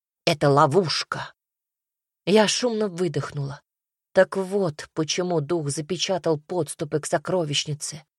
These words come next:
Он не только защищает сердце Вааргу от Ральфа, но и спасает старшего принца от слезы. «Но я и мой дар крови...» «Вам этот артефакт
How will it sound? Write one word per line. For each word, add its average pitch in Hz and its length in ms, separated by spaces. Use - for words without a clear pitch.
Он 190 240
не 202 120
только 220 460
защищает 170 760
сердце 175 500
Вааргу 165 500
от 156 280
Ральфа, 180 520
но 196 320
и 202 100
спасает 196 800
старшего 185 580
принца 220 540
от 202 220
слезы. 202 680
«Но 180 260
я 185 480
и 170 160
мой 185 420
дар 175 340
крови...» 196 580
«Вам 147 840
этот 151 420
артефакт 151 760